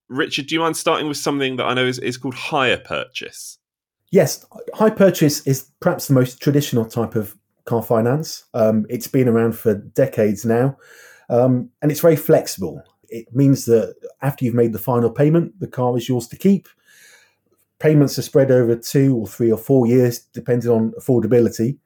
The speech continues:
Speaker 2: um, and you agree in advance what those monthly payments will be. And also because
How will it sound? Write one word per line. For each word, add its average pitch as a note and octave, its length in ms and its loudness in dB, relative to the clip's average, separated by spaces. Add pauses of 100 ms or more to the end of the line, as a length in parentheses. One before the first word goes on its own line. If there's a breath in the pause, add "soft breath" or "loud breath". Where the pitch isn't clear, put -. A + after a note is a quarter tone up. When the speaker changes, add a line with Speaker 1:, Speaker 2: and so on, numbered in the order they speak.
(360 soft breath)
Speaker 2:
um, A2+ 460 0
and B2 120 -2
you B2+ 80 4
agree C#3 300 2
in B2 60 2
advance G#2+ 720 -4
what A#2+ 200 -2
those G#2 220 -6
monthly G#2 300 -4
payments G2+ 500 -4
will G2 140 -2
be. - 400 -8 (520 soft breath)
And A2 220 -8
also B2 260 -6
because G#2+ 540 -6